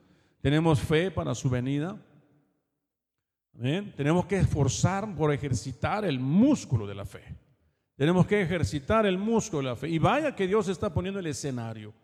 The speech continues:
Una pandemia como esta no, no, no debe producir otra cosa más que fe en nosotros. No hay otra cosa más que hacer más que creerle a Dios. Inundaciones, terremotos, ¿verdad? Ya hablamos la semana pasada de ese número nueve, ¿verdad? Y,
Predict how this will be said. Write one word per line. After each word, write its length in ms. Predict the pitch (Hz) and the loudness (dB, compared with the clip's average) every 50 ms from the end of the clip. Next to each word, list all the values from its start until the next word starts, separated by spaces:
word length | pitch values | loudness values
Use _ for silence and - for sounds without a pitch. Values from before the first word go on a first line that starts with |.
| _ _ _ _ _ _ _ _ _ _ | _ _ _ _ _ _ _ _ _ _
Una 260 | - 147 180 196 180 | -4 0 0 2 2
pandemia 420 | 147 175 165 175 196 196 202 196 190 | 2 2 2 2 2 2 2 -2 -2
como 300 | 185 175 156 156 165 185 | -4 -6 -4 -2 -2 -2
esta 380 | 208 220 - - 226 220 202 | -2 -2 -4 -4 -6 -6 -6
no, 500 | 180 165 160 165 170 175 196 190 175 165 160 | -4 -4 -4 -2 -2 -2 -2 -4 -4 -8 -10
no, 380 | 156 156 175 180 180 185 190 | -8 -6 -6 -4 -4 -6 -6
no 220 | 175 165 165 180 180 | -4 0 2 2 4
debe 140 | 190 190 180 | 4 2 2
producir 240 | 185 156 147 170 | 0 0 0 0
otra 140 | 185 165 151 | 0 -2 -2
cosa 220 | 147 196 202 165 170 | -2 -2 -2 -2 -2
más 180 | 156 147 131 | -4 -4 -4
que 120 | - 139 123 | -6 -6 -2
fe 160 | - 190 208 | 2 2 2
en 80 | 214 | 4
nosotros. 560 | 185 147 117 - 107 104 - - 117 - - _ _ _ _ _ _ _ _ _ _ _ - | 2 -2 -6 -8 -8 -10 -10 -16 -20 -20 -20 _ _ _ _ _ _ _ _ _ _ _ -8
No 200 | 139 147 156 175 | 0 4 6 6
hay 140 | 185 180 185 | 8 6 6
otra 260 | 208 214 - 185 151 | 4 4 2 0 -2
cosa 240 | - 175 151 139 156 | 0 -2 -2 -2 -2
más 160 | 147 143 139 | -2 -2 -2
que 100 | - 135 | -2 -4
hacer 180 | - - 175 | -2 -2 -2
más 200 | 170 151 143 - | -2 -2 -4 -4
que 140 | - 147 127 | -4 -4 -4
creerle 460 | - - 127 131 139 160 165 151 143 | -2 0 0 2 2 2 0 0 -2
a 20 | 131 | -2
Dios. 460 | 117 117 113 113 - - - - _ _ _ _ _ _ _ _ _ _ _ _ _ - | -2 -4 -6 -8 -12 -18 -20 -20 _ _ _ _ _ _ _ _ _ _ _ _ _ -2
Inundaciones, 1120 | 190 190 190 185 180 165 151 156 147 - - - 151 156 170 180 185 180 180 175 160 - - | 0 2 2 2 2 2 0 2 2 2 0 0 -2 0 0 0 -2 -2 -2 -2 -4 -4 -2
terremotos, 1160 | - 151 151 143 147 147 143 151 165 175 185 180 180 - 190 175 165 147 120 - - - - - - - _ _ _ _ _ - | -2 -2 0 0 0 0 0 0 0 0 0 0 0 0 2 2 2 2 0 -6 -14 -18 -20 -20 -20 -20 _ _ _ _ _ -2
¿verdad? 440 | - 147 143 147 156 170 175 170 170 | 0 2 2 4 4 2 2 2 2
Ya 160 | 160 165 165 | 4 4 4
hablamos 360 | 160 156 170 170 175 170 165 | 4 2 2 0 0 0 0
la 100 | 156 147 | 0 0
semana 360 | - - 156 165 165 160 160 | 0 0 0 0 0 0 4
pasada 500 | - 151 139 - - 165 175 170 165 160 | 8 8 8 8 8 4 4 4 4 4
de 180 | 147 139 151 165 | 4 4 4 2
ese 260 | 151 - - 147 135 | 2 0 0 -2 2
número 420 | 135 151 170 180 175 165 156 147 143 | 6 6 8 8 8 8 6 6 4
nueve, 460 | 139 143 156 165 170 180 180 180 170 | 4 4 4 6 6 6 6 6 6
¿verdad? 340 | 160 143 135 139 151 160 170 | 4 2 2 0 -2 -2 -2
Y, 180 | 160 147 135 | -4 -4 -6